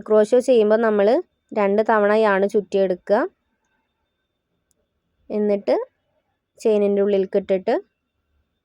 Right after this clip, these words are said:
ആദ്യത്തെ രണ്ട് ലൂപ്പ് വലിച്ചെടുക്കുക. again രണ്ട് ലൂപ്പ് വലിച്ചെടുക്കുക. വീണ്ടും രണ്ട് ലൂപ്പ് വലിച്ചെടുക്കുക. ഇതാണ് ട്രിപ്പിൾ ക്രോഷേ.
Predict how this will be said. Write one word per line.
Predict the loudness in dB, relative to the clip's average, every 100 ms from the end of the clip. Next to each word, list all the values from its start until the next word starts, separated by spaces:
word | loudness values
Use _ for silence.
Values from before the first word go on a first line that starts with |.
| _ _ _ _ _ _ _ _ -4
ആദ്യത്തെ | -4 -2 0 0
രണ്ട് | 0 -2 0
ലൂപ്പ് | 0 0 0
വലിച്ചെടുക്കുക. | 0 0 -2 -2 -2 -2 -4 -4 -4
again | 0 0 0 0
രണ്ട് | 0 0
ലൂപ്പ് | 0 0 0
വലിച്ചെടുക്കുക. | 0 0 -4 -4 -4 -4 -4 -4
വീണ്ടും | -4 -2 -2 -2 -2
രണ്ട് | -2 0 -2
ലൂപ്പ് | -4 -4 -4
വലിച്ചെടുക്കുക. | -4 -8 -10 _ -8 -8 -10 _ _ _ _ _ _ _ -4
ഇതാണ് | -2 0 0
ട്രിപ്പിൾ | 0 0 -2 0
ക്രോഷേ. | 0 0 -4